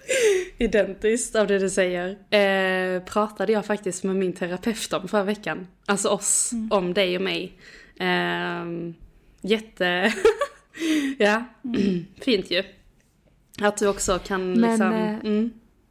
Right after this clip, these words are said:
Speaker 2: nej men verkligen, och det är det jag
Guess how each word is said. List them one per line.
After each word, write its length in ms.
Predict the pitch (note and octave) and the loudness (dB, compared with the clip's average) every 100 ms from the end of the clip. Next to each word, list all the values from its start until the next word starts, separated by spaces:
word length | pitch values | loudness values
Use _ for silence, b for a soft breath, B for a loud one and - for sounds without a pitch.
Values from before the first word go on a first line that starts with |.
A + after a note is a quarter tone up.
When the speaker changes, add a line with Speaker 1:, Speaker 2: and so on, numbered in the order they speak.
| _ | _
Speaker 2:
nej 180 | A#3 A#3 | 0 2
men 320 | A#3 A3+ A3 | 2 0 0
verkligen, 520 | A#3+ B3 - F#3+ F#3+ | 0 0 -4 -4 -2
och 120 | G#3+ | 2
det 80 | A3 | 2
är 80 | G#3+ | 2
det 320 | G#3+ G#3+ G3+ | 2 0 2
jag 520 | A3 G#3+ G3+ G3 G3 | 2 2 2 0 0